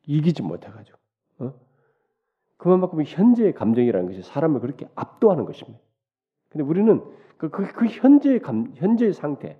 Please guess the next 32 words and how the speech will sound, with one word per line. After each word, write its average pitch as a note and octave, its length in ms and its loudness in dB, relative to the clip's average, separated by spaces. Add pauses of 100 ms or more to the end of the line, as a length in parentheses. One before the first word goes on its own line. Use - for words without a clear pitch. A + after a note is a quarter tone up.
(340)
그걸 F#3+ 260 2
못 A#2 220 -6
들어가는 B2+ 400 0
거예요. D#2+ 220 -10
이 F2 260 -10
성경에 G#2 500 -6
볼 E2 160 -16
때. - 160 -16 (240)
성경을 A3 280 -2
볼 G3+ 80 -6
때 D#3+ 60 -12
결과를 D#3 380 2
다 - 120 -14
알고 G2+ 240 -4
있거든요. A#2+ 420 -10 (720)
어? C#3+ 120 -12 (140)
우리는 D#3+ 340 0
마치 B2+ 220 -8
드라마를 C#3 380 2
보듯이 F#2+ 420 -8 (220)
이런 C#3 280 2
내용은 A#2 300 0
현장감이 F#3 480 -2
없어요. - 380 -12
그래서 F2+ 540 -14 (460)
이게 D#3 400 2
어떤 F#3+ 380 6
것인지를 A#2+ 720 -2 (380)
우리는 G2 220 -4
잘 F#2 200 -14
알지 F#2+ 240 -8
못합니다. G#2 600 -12